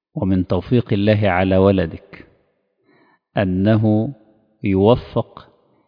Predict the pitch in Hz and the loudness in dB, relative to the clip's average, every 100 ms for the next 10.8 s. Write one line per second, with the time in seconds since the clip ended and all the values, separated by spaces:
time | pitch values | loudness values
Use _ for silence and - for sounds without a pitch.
0 | _ 113 95 101 95 87 127 131 127 110 | _ -8 -4 -2 -4 -4 0 2 2 0
1 | 95 95 90 87 - 139 123 107 101 107 | 0 -2 -2 -6 -2 0 0 0 0 0
2 | - - 113 101 95 101 120 127 123 120 | -2 -6 -6 -4 0 2 2 2 2 2
3 | 139 147 160 - _ _ _ _ - 107 | 0 0 -4 -12 _ _ _ _ -6 -4
4 | 98 101 107 98 87 85 80 76 71 76 | 0 0 -2 -4 -6 -8 -8 -10 -14 -18
5 | _ - _ _ _ _ _ _ _ _ | _ -20 _ _ _ _ _ _ _ _
6 | _ _ _ _ _ _ _ _ _ _ | _ _ _ _ _ _ _ _ _ _
7 | _ _ _ _ _ _ _ _ _ _ | _ _ _ _ _ _ _ _ _ _
8 | _ _ _ _ _ _ _ _ - - | _ _ _ _ _ _ _ _ -20 -20
9 | _ _ 113 113 123 113 104 139 - - | _ _ -2 0 4 4 4 2 -2 -2
10 | 107 101 104 104 - 135 - | 0 2 2 0 2 0 0